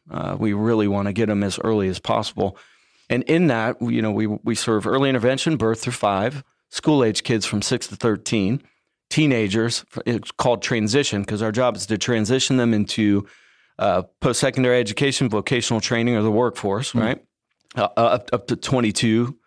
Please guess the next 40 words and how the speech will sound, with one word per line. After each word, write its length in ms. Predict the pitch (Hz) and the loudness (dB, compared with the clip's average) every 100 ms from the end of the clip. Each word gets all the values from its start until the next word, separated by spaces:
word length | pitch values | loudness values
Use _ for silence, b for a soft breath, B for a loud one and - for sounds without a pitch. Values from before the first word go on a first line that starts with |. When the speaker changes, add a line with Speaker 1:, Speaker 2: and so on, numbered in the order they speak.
| _ _ 104 | _ _ -2
Speaker 1:
and 80 | |
we 60 | 104 | 0
work 180 | 110 - | 0 -2
with 100 | 101 | -2
adults 400 | 101 120 127 - | 2 2 2 0
and 100 | 104 | -2
seniors 640 | - 110 113 113 156 151 | 0 2 2 0 -2 -2
and 240 | 101 92 90 B B B B B B 104 | -2 -2 -4 B B B B B B -2
everybody 300 | 139 156 165 | 2 2 2
in 80 | |
between. 400 | 156 151 131 87 104 | 2 2 0 0 0
Speaker 2:
Yeah, 260 | 147 120 | 2 4
Speaker 1:
So, 80 | 117 | 4
Speaker 2:
well, 120 | 113 160 | 4 4
Speaker 1:
uh, 20 | |
Speaker 2:
that's, 280 | 185 180 - | 2 0 -2
that's 220 | 156 151 | -2 0
interesting. 380 | 180 185 160 143 | 0 0 0 0
I 40 | 127 | 0
mean, 80 | |
it's 80 | 120 | 2
one 120 | 156 | 2
of 60 | 156 | 2
the 60 | 143 | 2
things 100 | 127 | 0
you 60 | 127 | 0
don't 180 | 135 | 0
think 140 | 127 131 | 0 0
about 360 | 123 120 107 113 | 0 0 0 0
right 200 | 127 127 | 2 2
off 140 | 117 | 2
the 80 | 104 | 0
bat 220 | 113 123 | 0 0
when 100 | 113 | 0
you 80 | 107 | -2
first 260 | - 113 - | 0 -2 0
hear 140 | 160 | 0
about 240 | 110 104 104 | 2 0 0
it 100 | 120 | 0
is 300 | 120 107 | 0 0